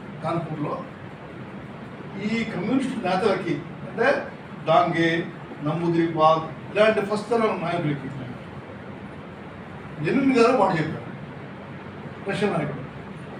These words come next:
నైన్టీన్ సెవెంటీన్లో సోవియట్ రష్యాలో విప్లవం వచ్చింది.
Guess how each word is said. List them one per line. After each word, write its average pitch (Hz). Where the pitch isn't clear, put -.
నైన్టీన్ 269
సెవెంటీన్లో 220
సోవియట్ 226
రష్యాలో 226
విప్లవం 165
వచ్చింది. -